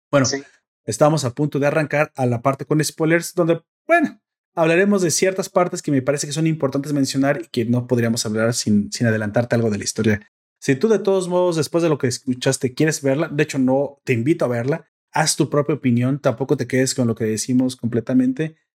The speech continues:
Speaker 1: Yo realmente disfruté partes pequeñas, ya sabía lo que esperaba. Lo que pasa es que aquí yo ya tenía una idea de lo que iba a encontrar. Dije, Netflix, corrección política, Kevin Smith.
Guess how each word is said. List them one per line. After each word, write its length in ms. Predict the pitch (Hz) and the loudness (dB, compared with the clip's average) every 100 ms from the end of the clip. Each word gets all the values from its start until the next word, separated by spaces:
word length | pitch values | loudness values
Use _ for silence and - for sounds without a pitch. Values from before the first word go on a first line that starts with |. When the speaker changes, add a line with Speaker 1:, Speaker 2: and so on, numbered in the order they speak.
| _ | _
Speaker 1:
Yo 540 | 135 156 165 170 - _ _ _ - | -2 2 2 0 -4 _ _ _ -12
realmente 600 | 139 151 165 175 165 170 151 | 0 2 2 0 -2 -4 -4
disfruté 420 | 135 123 127 135 | -2 0 0 -2
partes 800 | 131 135 131 - 151 151 - - _ _ _ _ | 0 0 0 -2 -2 0 -2 -8 _ _ _ _
pequeñas, 480 | 131 123 143 143 170 | 2 2 0 0 2
ya 100 | 202 | 2
sabía 220 | 208 - | 0 0
lo 80 | 202 | 0
que 60 | 202 | 0
esperaba. 360 | - 131 123 | -2 0 0
Lo 100 | 113 | -2
que 100 | 123 | -4
pasa 200 | 131 156 | 0 0
es 100 | 175 | 0
que 60 | 156 | -2
aquí 220 | 127 151 | -4 -4
yo 100 | 143 | -2
ya 160 | 147 147 | 0 0
tenía 280 | 139 135 135 | 0 0 2
una 160 | 139 | 0
idea 280 | 135 127 131 | 0 0 0
de 180 | 127 123 | 0 -2
lo 160 | 117 117 | -2 -2
que 100 | 127 | 0
iba 80 | 131 | 0
a 40 | |
encontrar. 480 | 127 113 104 139 - _ _ _ _ _ | 0 -2 -2 -2 -4 _ _ _ _ _
Dije, 240 | 139 - 123 | -2 0 2
Netflix, 640 | 147 165 - 170 165 - | 2 2 0 0 0 -2
corrección 400 | - 123 110 131 | -2 -2 -2 -4
política, 520 | 131 139 139 - 143 | -2 -2 -2 0 0
Kevin 280 | 123 131 117 | 0 -2 -2
Smith. 380 | 104 135 147 147 | 0 -2 -2 -4